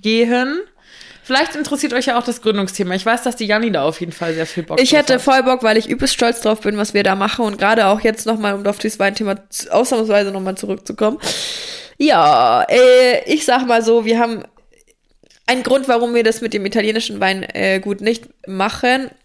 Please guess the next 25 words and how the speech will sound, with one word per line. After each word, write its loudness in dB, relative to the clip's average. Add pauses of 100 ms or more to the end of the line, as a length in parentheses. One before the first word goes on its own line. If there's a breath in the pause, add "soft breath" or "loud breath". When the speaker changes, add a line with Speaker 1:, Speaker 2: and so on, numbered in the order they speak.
Speaker 2:
ist, 0
äh, 2
dass -2
wir 2 (880)
festgestellt 2
haben, 0
dass 0
in -6
diesem -4
Pro-, -8 (160)
äh, 0
Prozess -2
an -4
sich -2
einfach 2
so 2
viele 2
Schritte -2
involviert 0
sind, -2 (1700 loud breath)
die 6
für 2
uns 0
so 4 (160)
erstens 0